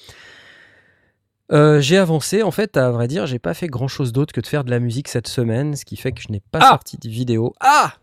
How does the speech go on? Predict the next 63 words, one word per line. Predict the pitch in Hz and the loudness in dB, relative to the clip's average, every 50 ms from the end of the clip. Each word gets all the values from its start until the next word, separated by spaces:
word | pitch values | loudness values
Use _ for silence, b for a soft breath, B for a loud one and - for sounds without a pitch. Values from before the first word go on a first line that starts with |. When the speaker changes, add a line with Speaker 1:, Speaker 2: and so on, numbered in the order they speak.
| _ _ | _ _
Speaker 1:
Et | 185 151 | -6 -4
non, | 165 170 160 135 | -2 -2 -4 -4
oui, | 113 127 131 | -4 -6 -6
j'ai | 110 117 113 | -6 -8 -6
pas | _ 160 160 | _ -4 -4
sorti | - 156 143 - - | -4 -6 -8 -8 -10
de | 143 131 | -8 -6
vidéo, | 131 131 123 123 139 165 196 | -4 -2 -2 -2 0 -2 -2
j'avais | 170 131 113 107 | -2 -4 -4 -6
pas | 104 - 151 | -6 -6 -8
envie | 151 135 131 | -8 -8 -10
de | - - | -10 -10
sortir | 123 113 - - 127 | -10 -8 -8 -8 -8
de | 113 | -6
vidéo, | 110 107 98 101 127 151 | -6 -8 -8 -8 -8 -6
j'avais | 147 120 98 92 | -6 -8 -6 -6
envie | 98 113 123 135 | -8 -8 -10 -10
de | - | -6
faire | - 135 117 | -6 -6 -4
de | 110 | -4
la | 104 98 | -6 -6
musique, | 92 92 87 90 98 117 _ - - - | -8 -10 -12 -12 -14 -16 _ -16 -14 -14
euh, | - - 95 98 98 98 | -12 -12 -12 -14 -16 -16
ça | 107 - 95 | -14 -12 -12
m'a, | 98 98 95 90 90 - | -10 -10 -10 -10 -12 -14
voilà. | - - _ _ _ _ _ _ b b b b b b b b b b b b | -16 -20 _ _ _ _ _ _ b b b b b b b b b b b b
Speaker 2:
C'est | - - | -8 0
Speaker 1:
Et | 151 160 | 2 2
Speaker 2:
bien. | 147 | 4
Speaker 1:
j'ai | 151 180 180 | 4 2 2
fait, | - - 233 233 - - - - - - _ _ - | 2 0 0 0 0 -2 -8 -16 -20 -20 _ _ -6
bah | 160 - 151 | 0 2 2
ouais, | 208 294 359 285 | 2 2 0 -2
non | 175 | -2
mais | 151 143 | -2 -2
c'est | - - - | -4 -4 -6
bien, | - - 285 | -6 -6 -4
et | - 139 | -4 -4
je, | 131 135 - | -4 -4 -2
et | - 143 | -2 -2
je | 127 151 | 2 2
l'ai | 165 165 | 2 2
fait, | - 160 - _ - | 2 -2 -6 _ -12
je | - | -8
te | - 151 | -6 -4
vois | 147 180 214 | -2 -2 -2
encore | 180 - 170 143 135 | -2 -2 -6 -6 -6
boire, | 139 175 196 202 165 | -6 -8 -6 -4 -6
mais | 147 | -4
qu'est-ce | 147 214 - - | -4 -6 -6 -6
que | |
c'est | - - | -12 -14
que, | - - - | -14 -16 -10
qu'est-ce | - 220 - | -10 -10 -10
que | - | -10
tu | - - 208 | -10 -10 -8
bois ? | 143 139 143 156 165 165 147 _ _ | -6 -6 -6 -6 -8 -12 -16 _ _
Qu'est-ce | - 180 - | -14 -14 -12
que | - - | -10 -6
c'est ? | - 254 247 254 254 208 _ _ _ _ _ _ _ _ _ _ _ _ _ _ _ _ _ _ _ - | -4 -4 -4 -4 -8 -12 _ _ _ _ _ _ _ _ _ _ _ _ _ _ _ _ _ _ _ -18
Speaker 2:
C'est | - - 127 | -8 -6 -4
du | 113 127 139 | -4 -2 0
vin. | 180 240 277 285 269 | 0 0 0 0 -4